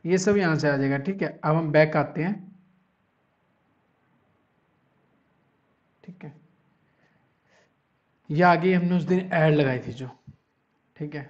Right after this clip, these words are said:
ये आ गई वो add। Ads group में जाकर, ठीक है, ये ऐड आ गई, यहाँ से हम इस पे click करेंगे, edit पे click करेंगे, ठीक है।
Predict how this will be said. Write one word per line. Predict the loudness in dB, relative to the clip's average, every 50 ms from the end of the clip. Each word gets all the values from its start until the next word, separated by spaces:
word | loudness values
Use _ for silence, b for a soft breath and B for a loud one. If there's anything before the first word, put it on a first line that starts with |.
| -18 _ _ _ _ _ _ _ _ _ _ _ _ _ -12
ये | -10 -8
आ | -6 -4
गई | -2 -2
वो | 0 0 -2 -2 -4
add। | -6 -8 -8 -8 -10 -14 -20 b b b b b b b b b b _ -8
Ads | -2 -2 0 0 -2
group | -2 -2 -4 -4 -2
में | -2 -2 0 0
जाकर, | 0 0 0 -2 -4 -4 -4 -6 -12 -20 -20 _ _ _ _ _ _ _ _ _
ठीक | -12 -8 -6
है, | -4
ये | -2 -2
ऐड | 0 2 2 0 0
आ | -2 -4
गई, | -4 -6 -8 -8 -12 B B B B B B B B -4
यहाँ | -2 -2 -2 -2
से | -2 -2
हम | -2 -2 -4
इस | -4 -4
पे | -4 -6 -6 -6
click | -4 -2 0 0 0 0 0 0
करेंगे, | 0 0 0 0 0 -2 -2 -2 -4 -6 -4 -2
edit | -2 -2 0 -2 -4 -4 -4
पे | -6 -6
click | -4 -2 -2 -2 -2 -4 -4
करेंगे, | -4 -2 -2 -2 -4 -2 -2 -2 -2 -2 -6 -10 -16 -20 -20 _ _
ठीक | -6 -4 -4
है। | -4